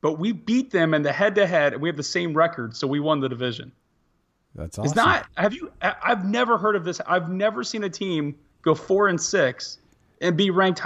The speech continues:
Speaker 1: and, like, it's just absolutely insane. So go, uh, Golden Eagles. That's my Buckeye wrap-up.
Speaker 2: Your Buckeye wrap-up with
Speaker 1: Yeah.
Speaker 2: Big
Speaker 1: I don't
Speaker 2: Nut.
Speaker 1: know. This, here's the thing. Here's the thing I like about the Buck-, this Buckeye team now. We're not gonna lose again.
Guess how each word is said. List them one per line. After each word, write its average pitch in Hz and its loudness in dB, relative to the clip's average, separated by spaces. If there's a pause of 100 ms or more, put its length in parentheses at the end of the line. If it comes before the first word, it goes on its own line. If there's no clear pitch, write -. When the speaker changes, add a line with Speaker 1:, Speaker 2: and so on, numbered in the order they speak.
Speaker 1:
and, 170 4
like, 160 2 (340)
it's - -6
just - -6
absolutely 165 2
insane. 127 -8
So 139 0 (400)
go, 165 6
uh, 156 6
Golden 147 -2
Eagles. - -10 (920)
That's 135 -6
my 135 -2
Buckeye 127 -2
wrap-up. 113 -6 (540)
Speaker 2:
Your 90 -6
Buckeye 101 0
wrap-up 101 -8
with 85 -16 (460)
Speaker 1:
Yeah. - -2
Speaker 2:
Big 98 2
Speaker 1:
I - 8
don't 277 6
Speaker 2:
Nut. 214 4
Speaker 1:
know. 214 -4
This, - -18 (460)
here's 208 -4
the 180 -4
thing. 113 -8 (280)
Here's 196 2
the 170 -10
thing 147 -2
I - 4
like 127 -2
about 123 -2
the 117 -12
Buck-, 113 -2
this 131 -2
Buckeye 117 0
team 110 -10
now. 107 -12 (640)
We're 156 4
not 170 4
gonna 131 0
lose 117 -4
again. 104 -10